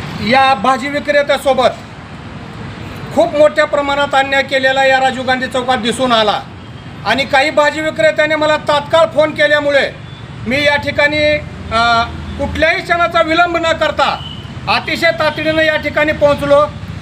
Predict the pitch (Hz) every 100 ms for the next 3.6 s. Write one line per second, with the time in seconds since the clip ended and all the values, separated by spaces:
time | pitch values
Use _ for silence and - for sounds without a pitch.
0 | - 208 269 320 247 - 311 311 330 320
1 | 311 311 302 311 302 311 311 320 320 247
2 | 240 240 240 277 302 311 311 294 294 294
3 | 294 294 285 302 302 302